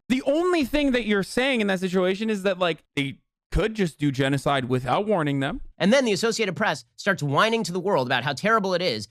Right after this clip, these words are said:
Speaker 2: that Israel would knock down a building. How awful, awful that Israel would do this sort of thing.
Speaker 1: This motherfucker literally lost his mind about B L M protests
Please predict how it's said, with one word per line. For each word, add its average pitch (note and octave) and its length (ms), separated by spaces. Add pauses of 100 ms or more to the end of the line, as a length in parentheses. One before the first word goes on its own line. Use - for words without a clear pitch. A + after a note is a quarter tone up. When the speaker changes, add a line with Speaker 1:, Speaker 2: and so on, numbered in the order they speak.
(100)
Speaker 2:
that D3+ 100
Israel F#3+ 280
would D3+ 100
knock D#3+ 240
down D#3+ 300
a D3 80
building. G2+ 340 (200)
How A3 200 (420)
awful, G3+ 380 (320)
awful G#3+ 220
that E3 120
Israel C#3 380 (140)
would D#3 120
do F3 280
this C3 160
sort D3 120
of B2+ 40
thing. G#2+ 180 (160)
Speaker 1:
This D4 340 (160)
motherfucker F#3 960 (260)
literally A3+ 680 (100)
lost E3 520
his F#3 280
mind C#3+ 540 (300)
about D#3 480
B G#3 180
L A3+ 160
M A#3 160
protests F3 760